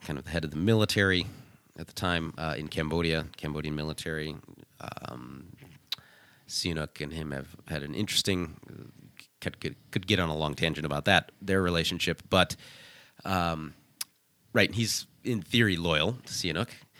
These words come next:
uh, but he also is not because he's planning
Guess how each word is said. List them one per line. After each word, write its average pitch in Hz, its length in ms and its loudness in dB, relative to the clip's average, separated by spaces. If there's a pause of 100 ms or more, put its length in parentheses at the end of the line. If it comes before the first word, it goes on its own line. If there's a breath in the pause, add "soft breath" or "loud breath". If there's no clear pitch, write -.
(480 soft breath)
uh, 85 220 0
but 98 640 6
he 92 420 2
also 87 1200 2 (100)
is 78 460 -2
not - 400 -4 (680)
because 78 460 2
he's 82 240 2
planning 78 680 2